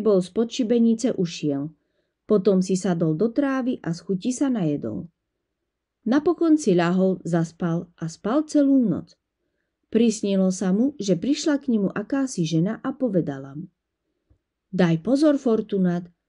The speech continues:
máš v sebe vtáčie srdce, a to také, že každý deň ti dáva tri dukáty pod hlavu. Nenechávaj sa viac o ne oberať." Žena zmizla a Fortunát sa onedlho zobudil.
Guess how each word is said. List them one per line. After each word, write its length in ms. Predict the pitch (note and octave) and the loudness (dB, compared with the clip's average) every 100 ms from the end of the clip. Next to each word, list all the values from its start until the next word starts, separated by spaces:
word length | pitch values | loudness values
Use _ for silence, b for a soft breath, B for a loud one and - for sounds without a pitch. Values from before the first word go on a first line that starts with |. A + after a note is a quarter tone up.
| _ _ | _ _
máš 400 | G3 G#3+ G#3 - | 0 0 -2 -6
v 80 | |
sebe 320 | - G#3+ G3 G3 | -2 0 2 0
vtáčie 480 | - F#3 F3+ F3 | -2 -2 -2 -4
srdce, 560 | D#3+ B3+ C4+ - A3 F#3+ - _ _ _ | -4 -2 -4 -4 -4 -4 -8 _ _ _
a 40 | G#3 | -2
to 160 | G3 | -2
také, 480 | F#3+ A#3 B3 D#4 D4 | -2 -4 2 4 6
že 160 | B3+ G#3+ | 4 0
každý 480 | A#3 A#3+ B3+ C#4+ C4+ | 0 -2 2 4 4
deň 180 | C#4 C4 | 2 2
ti 80 | B3+ | 2
dáva 400 | F#3+ F3 F3 E3+ | 0 0 0 -2
tri 240 | E3+ C#4 | 0 2
dukáty 560 | E4 D#4 D4+ A#3 F#3+ E3+ | 2 2 -2 -2 -4 -6
pod 240 | E3 D3+ | -4 -6
hlavu. 400 | E3 C3+ D#3 D#3 - _ _ _ _ _ - | -8 -10 -12 -16 -20 _ _ _ _ _ 4
Nenechávaj 720 | C4+ F#4 E4+ D4 A#3+ G#3 F#3+ | 6 6 4 2 2 2 0
sa 160 | G#3 | 0
viac 320 | F3+ F3+ E3 - | 0 0 0 -2
o 80 | F3+ | 0
ne 80 | E3+ | 0
oberať." 640 | - D#3+ D#3+ C#3 C3 - _ _ _ _ _ _ _ _ _ | 0 0 0 -2 -6 -16 _ _ _ _ _ _ _ _ _
Žena 400 | F3 A#3+ E4 A3+ | 2 4 6 4
zmizla 560 | E3 E3+ F3 F#3 F#3 - - | 4 2 2 0 -2 -4 -8
a 40 | |
Fortunát 560 | E3 A3+ C4 D#4+ D#4 D4+ | -2 -2 2 4 4 4
sa 160 | A3+ F3 | 0 2
onedlho 480 | F#3 G3 G#3+ A3 | 2 2 2 0
zobudil. 640 | G3 E3 D3+ D3+ B2 A#2 | 0 0 0 -2 -2 -6